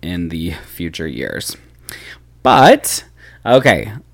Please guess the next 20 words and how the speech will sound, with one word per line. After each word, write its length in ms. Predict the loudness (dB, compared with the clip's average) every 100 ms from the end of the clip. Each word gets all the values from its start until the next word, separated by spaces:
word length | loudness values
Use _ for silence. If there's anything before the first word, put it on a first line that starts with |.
| 0
let's 220 | 0 2
jump 260 | 4 4
into 220 | 4 4 4
our 120 | 6
next 300 | 4 2 -2
story, 520 | 0 2 4 2 0
and 340 | -2 -4 -4 -6
this 320 | -2 -2 -2
is 460 | 0 2 2 0 0
the 140 | 0
last 360 | 4 6 4 2
story 320 | -2 0 0
that 260 | 0 -2 -2
is 240 | -4 -6
involving 840 | -6 -6 -2 -2 -2 -2 -4 -6 -10 _ _ _ _ _ _ _ -16 -2
the 120 | -2
Kansas 360 | -2 -4 -4
City 240 | -4 -4 -6
Chiefs, 520 | -2 0 2 0 -6 -16 -18 -8
and, 600 | 0 2 2 0 -4 -8